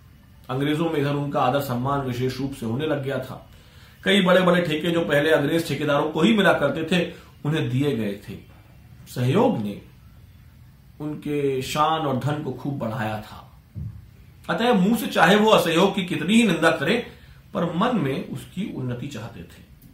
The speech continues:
उन्हें यकीन था कि असहयोग एक हवा है, जब तक चलती रहे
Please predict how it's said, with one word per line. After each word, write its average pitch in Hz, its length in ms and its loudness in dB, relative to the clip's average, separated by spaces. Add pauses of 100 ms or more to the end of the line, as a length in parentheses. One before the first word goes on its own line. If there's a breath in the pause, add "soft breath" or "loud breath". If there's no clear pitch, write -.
(200)
उन्हें 175 200 -4
यकीन 262 300 2
था - 480 -4 (440 soft breath)
कि 185 100 -6
असहयोग 170 560 6
एक 180 220 -6
हवा 151 240 8
है, - 440 0
जब 127 240 -8
तक 147 180 -8
चलती 120 320 -4
रहे 175 360 2